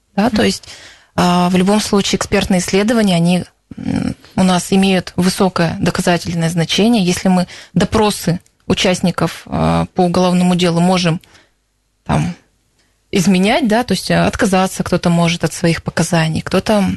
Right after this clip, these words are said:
Speaker 1: изменить их, да, под воздействием различных обстоятельств извне, то экспертиза — это всё-таки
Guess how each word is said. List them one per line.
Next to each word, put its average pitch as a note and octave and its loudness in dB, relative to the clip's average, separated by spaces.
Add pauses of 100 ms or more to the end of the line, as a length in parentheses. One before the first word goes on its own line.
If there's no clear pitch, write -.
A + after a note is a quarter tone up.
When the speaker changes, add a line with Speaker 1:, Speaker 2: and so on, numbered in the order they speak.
(140)
Speaker 1:
изменить G#3+ 2
их, E3 2
да, F#3 0
под F#3+ 0
воздействием F3 0
различных E3+ -2 (280)
обстоятельств E3+ -2
извне, E3+ 2 (720)
то G3+ 2
экспертиза — C4 0
это F#3 0
всё-таки A3 -2